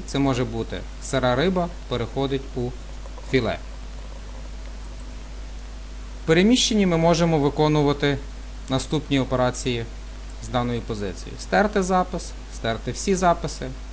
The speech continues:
або виділити ряд записів, стерти їх,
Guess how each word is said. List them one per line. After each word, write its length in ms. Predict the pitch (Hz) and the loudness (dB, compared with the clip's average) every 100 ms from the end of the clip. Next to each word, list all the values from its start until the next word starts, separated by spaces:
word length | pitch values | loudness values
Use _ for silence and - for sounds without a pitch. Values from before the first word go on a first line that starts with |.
| - - - - | -12 -12 -12 -4
або 220 | 123 131 | 2 4
виділити 720 | 127 147 135 131 123 - 117 107 - - - | 6 6 6 4 2 0 -4 -4 -10 -12 -4
ряд 260 | 131 170 175 | 4 4 6
записів, 520 | 185 185 185 - 175 | 2 2 -2 -2 -4
стерти 420 | - 175 180 - | -2 -2 -2 -4
їх, 220 | 170 170 | -4 -6